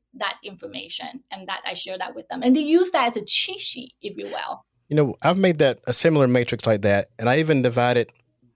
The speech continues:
Speaker 2: I guess, horizontally to, to fit the personas. So
Speaker 1: Yeah,
Speaker 2: even though
Speaker 1: by,
Speaker 2: you ha-
Speaker 1: by, by product, by persona, even sometimes by languages or by regions, yes.
Speaker 2: Right, right. So, you know, s-, oftentimes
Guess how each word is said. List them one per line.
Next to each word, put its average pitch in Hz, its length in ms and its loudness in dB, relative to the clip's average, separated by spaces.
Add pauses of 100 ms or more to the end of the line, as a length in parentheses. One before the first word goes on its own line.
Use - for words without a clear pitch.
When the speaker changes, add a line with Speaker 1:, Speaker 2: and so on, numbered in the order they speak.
(160)
Speaker 2:
I 117 60 -6
guess, 113 380 0
horizontally 127 760 2 (280)
to, 117 200 2
to 107 160 -2
fit - 240 -2
the 107 80 -2
personas. - 680 0 (460)
So - 200 4
Speaker 1:
Yeah, 269 140 6
Speaker 2:
even 269 140 4
though 269 100 4
Speaker 1:
by, 294 120 4
Speaker 2:
you - 140 0
ha- - 440 -2
Speaker 1:
by, 254 180 4
by 254 200 0
product, 262 480 2
by 254 120 2
persona, 247 640 4
even 240 160 2
sometimes 247 360 2
by 233 120 2
languages 233 540 0
or 220 80 0
by 214 140 0
regions, 208 540 -8
yes. 180 280 -2
Speaker 2:
Right, 135 380 2
right. 143 340 2
So, 123 220 4
you 131 100 0
know, 127 100 4
s-, - 220 2
oftentimes 131 800 0